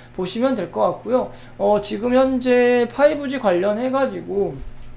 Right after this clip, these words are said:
파이브지 관련해서 이제 영국에서도 파이브지 도입한다고 하니 그에 따른 모멘텀이 최근에 약간 생겼었던 모습이고요. 그리고 또 뉴스 기사만 보더라도 이렇게 이제 파이브지 기지국용 자체 세-,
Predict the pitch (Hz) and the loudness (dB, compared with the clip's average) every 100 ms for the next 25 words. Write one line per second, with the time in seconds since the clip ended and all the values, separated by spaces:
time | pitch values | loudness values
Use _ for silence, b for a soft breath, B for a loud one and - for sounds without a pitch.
0 | - - - - - 208 233 240 226 202 | -16 -16 -16 -18 -4 2 2 2 2 2
1 | 196 208 214 208 254 202 180 165 202 254 | 4 4 2 4 4 4 4 2 2 2
2 | 269 226 226 - 254 269 247 226 208 - | 2 2 2 4 4 4 2 -4 2 4
3 | 202 220 226 240 262 240 185 - B B | 4 2 4 4 4 2 -2 -8 B B
4 | 196 202 226 226 190 190 226 226 226 240 | 0 4 4 4 2 -2 -4 -2 0 0
5 | 240 B B - 262 262 302 247 175 202 | -2 B B 0 2 4 4 4 4 0
6 | 190 262 285 285 262 254 285 185 170 262 | -2 -2 -2 -2 -2 -2 -2 -2 -2 -4
7 | 214 156 180 233 139 - - - - 247 | -4 -2 0 0 -2 -10 -18 -12 -4 2
8 | 262 285 269 226 180 - 277 247 214 247 | 4 4 4 2 0 -2 -4 -4 -2 0
9 | 254 254 262 247 - 185 233 240 208 214 | 2 2 0 -2 -4 -2 2 4 2 0
10 | 220 180 196 196 180 165 165 165 - 262 | -4 -4 -4 -2 -2 -2 -2 -2 0 2
11 | 294 262 240 220 220 175 190 202 208 185 | 2 0 -2 -4 -6 -8 -6 -4 -2 0
12 | 233 233 175 - 196 - | 0 0 -4 -4 -4 -4